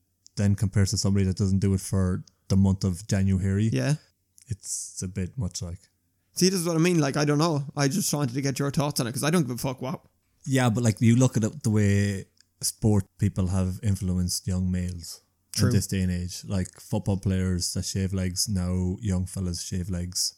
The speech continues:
Speaker 2: Or
Speaker 1: And
Speaker 2: shave,
Speaker 1: all the
Speaker 2: shaving just up to above their ankles so they can wear the tight jeans and show off
Speaker 1: Yeah,
Speaker 2: their
Speaker 1: but I wear
Speaker 2: ankles.
Speaker 1: my, I wear my jeans and have my ankles on show. I don't shave them.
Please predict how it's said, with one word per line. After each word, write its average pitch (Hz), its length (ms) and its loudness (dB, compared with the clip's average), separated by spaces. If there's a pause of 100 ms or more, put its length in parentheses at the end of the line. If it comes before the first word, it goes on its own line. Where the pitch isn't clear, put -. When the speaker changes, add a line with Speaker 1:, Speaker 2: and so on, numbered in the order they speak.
(220)
Speaker 2:
Or 139 60 2
Speaker 1:
And - 60 0
Speaker 2:
shave, 139 260 6
Speaker 1:
all 90 60 -2
the - 60 -8
Speaker 2:
shaving 139 380 2
just 139 400 2
up - 300 0
to 151 100 2
above 135 280 0
their 127 120 0
ankles 139 340 0
so 110 120 -4
they 113 100 -4
can 123 120 -2
wear 127 140 -2
the 117 100 -6
tight 131 280 -4
jeans 131 380 -2
and 127 100 -4
show 87 120 -4
off 123 100 2
Speaker 1:
Yeah, 120 80 0
Speaker 2:
their 120 100 2
Speaker 1:
but 123 80 4
I 143 40 4
wear 170 180 0
Speaker 2:
ankles. 98 100 2
Speaker 1:
my, 92 300 -2 (440)
I 123 100 -4
wear 139 140 0
my 98 140 2
jeans 92 360 0
and 87 340 -4 (560)
have 98 120 -4
my 92 80 0
ankles 90 320 -6
on 90 60 -2
show. 87 200 -8
I 95 60 -4
don't 123 160 -2
shave 87 300 -12
them. 92 180 -6